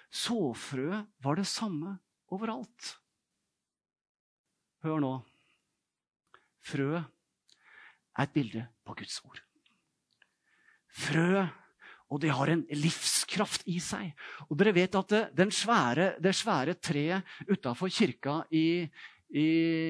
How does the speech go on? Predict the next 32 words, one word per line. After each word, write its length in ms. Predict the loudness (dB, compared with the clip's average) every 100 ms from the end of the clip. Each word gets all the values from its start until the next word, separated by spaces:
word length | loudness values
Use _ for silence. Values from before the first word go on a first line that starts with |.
| -2 -2 -2 -2 0
i 140 | 0
Fyresdal, 580 | 0 -2 0 0 0 -4 -10 _ _ _ _ _ -2
det 60 | 0
er 100 | 2
sånn. 260 | 0 -2 -8 _ _ _ _ -20 -20 -20 -20 -20 _ _ _ _
Det 260 | 0 4 6
er 140 | 6 4
jo 60 |
ikke 160 | 0 -2
frøet. 580 | 0 2 2 0 -4 -10 _ -20 _ _ _ _ -20 -20 -8
Frøet 360 | 0 4 8
har 140 | 8 10
bare 280 | 8 8 6 4 -2 2
bidratt 500 | 2 2 2 2 4
med 240 | 2 2 4
å 220 | 4 2
kjøre 480 | 2 4 6 6 2
sammen 340 | 2 4 4 4
alle 200 | 2 4 6
næringsstoffene 840 | 6 6 0 -4 -6 -8 -2 -2 -2
som 160 | 0
er 160 | 2 2
i 100 | 2
jorda, 240 | 0 0 -2 -4 -12 -2
fordi 160 | 4 4
at 140 | 4
det 60 | -2
s-, 260 | -4 -8 -2
frøet 320 | 2 2 4
har 200 | 4 4
en 140 | 2 -2
katalysatorevne, 1040 | -6 -6 -4 -4 -4 -2 0 0 0